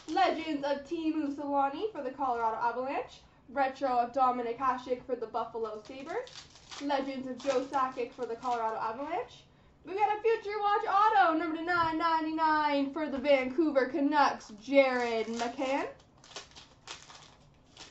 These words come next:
Jared McCann, Future Watch auto.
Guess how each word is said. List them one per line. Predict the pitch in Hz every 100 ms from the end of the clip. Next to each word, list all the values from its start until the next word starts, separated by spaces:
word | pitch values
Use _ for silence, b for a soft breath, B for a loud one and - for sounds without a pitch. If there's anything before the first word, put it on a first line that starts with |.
| - - _ _ - - _ _ - _ _ _ _ _ _ _ _ _ - - _
Jared | - 302 269 254 247
McCann, | 233 294 254 247 262
Future | 277 - 262
Watch | 247 233 240
auto. | 262 285